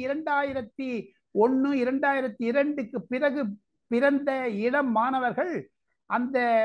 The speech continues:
மாணவர்களுக்கு திராவிடம் என்பது தெரியாது. அவர் கண் முன்னாடி இருப்பது YouTube-உம் WhatsApp,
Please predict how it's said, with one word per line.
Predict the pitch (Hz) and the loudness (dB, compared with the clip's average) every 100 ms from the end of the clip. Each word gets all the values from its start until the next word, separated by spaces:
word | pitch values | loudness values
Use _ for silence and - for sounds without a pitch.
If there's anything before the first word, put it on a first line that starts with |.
| 196 | 2
மாணவர்களுக்கு | 226 294 285 262 254 233 330 - | 0 0 2 0 0 -4 -8 -2
திராவிடம் | 233 269 294 294 294 | 2 4 4 2 0
என்பது | 262 269 330 | 0 -2 -2
தெரியாது. | 254 302 285 180 139 135 - _ | 0 2 2 2 -2 -12 -20 _
அவர் | 170 233 240 | -2 -2 -2
கண் | 254 240 285 | -2 -2 0
முன்னாடி | 277 277 302 302 | 2 2 2 2
இருப்பது | 269 233 294 311 | 0 -2 -2 0
YouTube-உம் | 233 311 294 269 269 226 277 349 339 - | 2 0 -2 -2 0 0 0 0 -4 -6
WhatsApp, | 208 277 - - - | 0 0 0 -2 -4